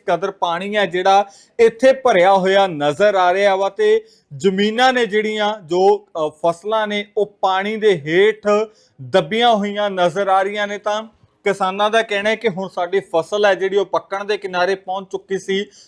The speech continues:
ਤੇ ਕੁਝ ਸਮੇਂ ਤੱਕ ਅਸੀਂ ਆਪਣੀ ਫਸਲ ਨੂੰ ਵੱਢਣਾ ਸੀ, ਪਰ ਉਸ ਤੋਂ ਪਹਿਲਾਂ ਹੀ ਇਹ ਨੁਕਸਾਨ ਹੋਇਆ। ਪਾਣੀ ਦੇ ਕਾਰਨ ਫਸਲਾਂ ਬਰਬਾਦ ਹੋ ਚੁੱਕੀਆਂ ਨੇ। ਤਾਂ ਇਹ ਤਸਵੀਰਾਂ ਗੋਇੰਦਵਾਲ ਸਾਹਿਬ ਦੇ ਇਲਾਕੇ ਤੋਂ ਸਾਹਮਣੇ ਆਈਆਂ ਨੇ, ਜਿੱਥੇ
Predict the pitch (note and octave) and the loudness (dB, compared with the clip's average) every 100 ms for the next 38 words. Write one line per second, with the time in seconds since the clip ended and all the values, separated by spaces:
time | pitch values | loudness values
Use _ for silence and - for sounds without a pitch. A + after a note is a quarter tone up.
0 | _ G#3+ - B3+ B3+ B3+ A#3 G#3+ G#3+ G#3 | _ -2 2 2 2 0 0 0 0 -2
1 | F#3+ G3+ G3 G3+ F#3 - G3 F#3 E3+ E3 | 0 -4 -4 -2 -2 -2 -10 -4 -4 -2
2 | G3 F#3 F#3+ E3+ F#3 F#3+ F3 C#3 C3+ D#3 | -4 -4 -4 -4 -4 -4 -6 -6 -6 -4
3 | E3+ - G3 F3 F3+ G#3+ F#3 F#3+ G3 - | -4 -2 -2 -2 -2 -2 -2 -6 -10 -20
4 | _ F3 E3+ E3 - F3 G3+ A3 G3+ G#3 | _ -2 0 -4 -2 0 0 2 2 2
5 | G#3 F#3 E3+ G3 G#3+ G#3+ G#3 F3 F3 F#3+ | 2 -2 -4 -4 0 0 2 0 0 -6
6 | - D#3 F3 F#3+ E3 C#3+ C3+ D3 F3+ D#3+ | -10 -10 -6 -6 -4 -4 0 0 0 -2
7 | F#3+ F#3+ F#3 F#3+ G3 F#3+ G3+ G#3 _ _ | -4 -4 -14 -8 -6 -4 -6 -10 _ _
8 | F#3 G#3+ G#3+ - E3+ F#3+ G3+ G3+ G#3+ _ | 2 2 2 -8 -6 -2 2 2 0 _
9 | _ - - _ _ _ D#3+ B2 D#3+ G3+ | _ -20 -20 _ _ _ -10 0 2 2
10 | G#3+ A3 G#3+ G#3+ F#3+ F3+ F#3+ G3+ G3+ F3+ | 2 2 2 2 0 0 0 0 0 -2
11 | E3+ E3+ G3+ G#3+ G#3 G3+ G3 G#3 G3+ F#3 | -2 -2 -6 -4 -6 -6 -6 -6 -4 -4
12 | F3+ F3+ G3 F3 E3+ G3 F#3+ G#3 | -2 -2 -2 -4 -4 0 2 0